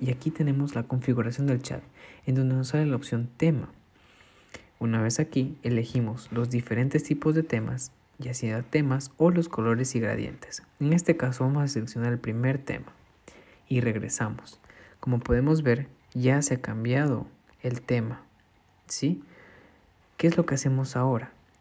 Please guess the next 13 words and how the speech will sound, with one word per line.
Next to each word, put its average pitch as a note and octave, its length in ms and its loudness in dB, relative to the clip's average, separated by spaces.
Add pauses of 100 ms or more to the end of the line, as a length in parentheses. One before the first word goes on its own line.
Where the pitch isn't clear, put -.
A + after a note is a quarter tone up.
(340)
Vamos A#2+ 640 -2 (440)
y F#3 180 2
cambiamos A#2+ 680 -2 (300)
a C#3 200 2
otro A#2 300 0
color, A#2+ 420 -2 (3000)
este C#3+ 240 -4
de A#2 80 2
aquí, - 280 -10 (420)
y E3 220 2
regresamos B2+ 640 -2
al A#2 120 -6
chat. - 180 -12